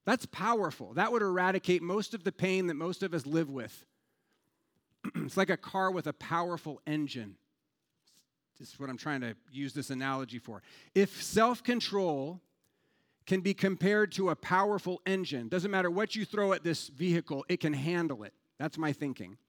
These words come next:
Then watchfulness is like the headlights that show the way forward. Watchfulness is the,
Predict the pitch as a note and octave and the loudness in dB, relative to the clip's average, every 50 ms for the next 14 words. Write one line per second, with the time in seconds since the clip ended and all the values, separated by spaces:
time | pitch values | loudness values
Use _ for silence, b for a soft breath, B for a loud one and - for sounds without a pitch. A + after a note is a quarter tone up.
0 | _ _ b b b b b b b b b b b - G3 G3+ G3 F#3 E3 C#3+ | _ _ b b b b b b b b b b b 4 4 4 4 2 -2 -4
1 | C3+ C#3 C#3 D3 E3+ F#3+ A3+ C4+ C4 B3+ - - - - - F3 D#3 D3 C#3 C3+ | -8 -8 -6 -2 2 4 4 4 4 2 0 -6 -6 -4 -4 -2 0 2 2 2
2 | C3 C3+ D3+ D3 - - - - D#3+ D#3 - E3 F3 E3+ - - D3 D3+ C#3+ C#3+ | 2 0 0 -2 -4 -10 -8 -4 -4 -2 2 2 2 2 2 0 0 2 4 4
3 | F3+ G3+ E3 E3 D3 B2+ C3 C3+ - - - - - - - _ _ _ _ _ | 4 4 6 4 4 4 2 0 -4 -6 -10 -10 -10 -12 -16 _ _ _ _ _
4 | _ _ _ _ _ _ _ _ _ _ _ _ _ _ B2+ D#3 D#3 - - - | _ _ _ _ _ _ _ _ _ _ _ _ _ _ -4 -2 -2 -2 -4 -4
5 | - - - - F3+ G3 G3 G3+ G3+ G#3 F3 E3+ F3+ E3+ D#3 D#3 F3 F#3 F#3 F#3 | -4 -2 -2 -2 -2 0 0 2 2 2 2 0 -2 -2 -2 0 2 2 4 4
6 | F#3 F3 E3+ D#3+ - - - - F3+ F#3 F#3 F3 E3 D3 B2+ A2+ G#2+ - b b | 4 4 4 2 0 -4 -8 -6 -4 -2 -2 -2 -2 -2 -4 -6 -8 -10 b b
7 | b b b C3+ D3+ F3 F#3 A#3 B3 - - - F3+ F3 E3 E3+ E3+ E3+ E3+ D#3 | b b b -4 0 2 2 2 0 -2 -6 -6 -4 -2 0 2 4 4 4 2
8 | - - - B B B B B F3 F3+ E3+ - D#3 F3 E3+ E3 | 0 -6 -12 B B B B B 4 6 6 6 4 4 4 4